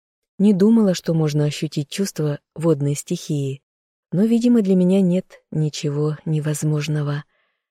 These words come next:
Все же я так-то с детства разговаривал с луной, считая ее подругой. Или виной этому была просто моя удивительная магия,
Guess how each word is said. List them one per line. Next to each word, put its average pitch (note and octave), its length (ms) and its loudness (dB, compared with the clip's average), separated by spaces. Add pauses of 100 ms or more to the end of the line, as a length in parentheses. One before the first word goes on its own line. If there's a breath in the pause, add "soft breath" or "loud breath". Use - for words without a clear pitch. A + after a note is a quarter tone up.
(140)
Все - 240 -2
же D#3 140 2
я D#3 160 2
так-то D#3+ 400 -2
с C#3+ 60 -4
детства D#3 560 -2
разговаривал D3+ 920 0
с - 160 -8
луной, D3+ 580 2 (360)
считая D#3 440 -2
ее D3 360 2
подругой. C#3+ 640 0 (460)
Или G#3 200 4
виной F#3+ 380 4
этому F3 560 0
была F3 280 0
просто E3+ 360 -4
моя E3+ 280 2
удивительная E3+ 720 0
магия, C#3 600 -2